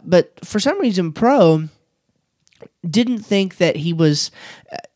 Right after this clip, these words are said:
defending the thesis of that, that, that Genesis one through eleven should be interpreted literally.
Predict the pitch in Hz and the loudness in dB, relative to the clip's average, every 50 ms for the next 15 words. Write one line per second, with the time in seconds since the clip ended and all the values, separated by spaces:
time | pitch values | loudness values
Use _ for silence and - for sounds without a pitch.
0 | _ _ _ _ _ _ _ _ _ _ _ _ _ _ _ _ _ - 175 180 | _ _ _ _ _ _ _ _ _ _ _ _ _ _ _ _ _ -4 -2 -2
1 | 180 - 196 196 196 196 185 175 156 147 - - 247 277 262 - - 175 160 - | 0 2 2 2 2 2 0 0 -2 -4 -4 -2 -2 0 0 0 0 0 0 0
2 | - - 160 156 143 - _ _ - 160 147 165 156 - - 160 165 - - - | -2 0 0 0 0 -2 _ _ -6 -2 0 2 0 0 0 0 0 0 0 0
3 | 160 170 160 151 180 165 170 - - 160 - 170 165 165 147 165 156 156 160 156 | 0 0 2 2 2 0 0 -2 -4 -4 -4 -2 -2 -2 -2 -2 0 0 2 0
4 | 143 147 143 139 - - - - 349 453 403 302 208 160 151 139 - 139 151 147 | 0 -2 -4 -4 -4 -4 -4 -2 0 0 2 4 4 4 4 2 -2 -2 -2 -2
5 | 139 151 147 147 147 139 135 147 143 143 143 143 143 147 147 139 | -2 0 0 0 0 0 0 -2 0 0 0 0 0 0 -2 -4